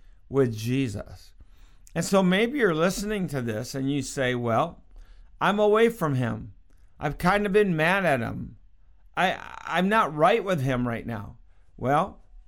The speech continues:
you know what he says in Revelation three twenty? "Behold, I stand at the door and knock. If any man heareth my voice and opens the door, I will come in and sup with him and he with me."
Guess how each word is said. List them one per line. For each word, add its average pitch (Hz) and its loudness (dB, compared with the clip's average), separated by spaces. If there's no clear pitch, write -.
you 139 -2
know 147 2
what 160 0
he 143 -2
says 156 0
in 139 -4
Revelation 147 0
three 147 -4
twenty? 190 -4
"Behold, 151 2
I 123 4
stand 165 -2
at 175 -4
the 135 -2
door 151 2
and 165 -4
knock. - -4
If 135 -4
any 175 2
man 151 0
heareth 175 -2
my 135 0
voice 151 0
and 123 -2
opens 143 -2
the 131 -2
door, 143 2
I 117 0
will 139 0
come 139 -2
in 170 -4
and 123 -4
sup - -2
with 135 -4
him 156 -2
and 117 -2
he 135 -2
with 160 -10
me." 117 -8